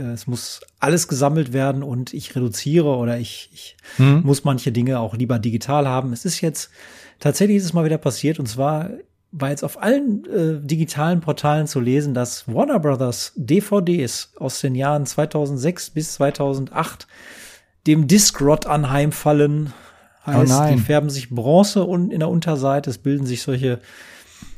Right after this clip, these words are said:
Speaker 1: andersfarbigen Flecken und der Film ist nicht mehr lesbar oder stockt oder ruckelt und wir alle kennen das, da hat jeder Sammler Angst vor.
Speaker 2: Oh.
Speaker 1: Und da ist wohl mal wieder so eine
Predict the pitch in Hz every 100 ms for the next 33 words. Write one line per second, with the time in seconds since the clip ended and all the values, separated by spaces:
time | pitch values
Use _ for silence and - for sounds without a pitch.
0 | - - 160 160 - 147 147 135 - 160
1 | 180 180 180 170 143 143 147 135 151 151
2 | 131 143 - 139 131 170 170 - 151 147
3 | - 139 135 135 123 - 170 170 - 139
4 | 135 123 143 - 135 135 135 117 139 -
5 | 165 - 160 165 151 - 131 127 151 151
6 | 123 139 143 143 135 - - 131 131 -
7 | - - 143 120 123 127 151 156 - 139
8 | 131 131 123 127 127 123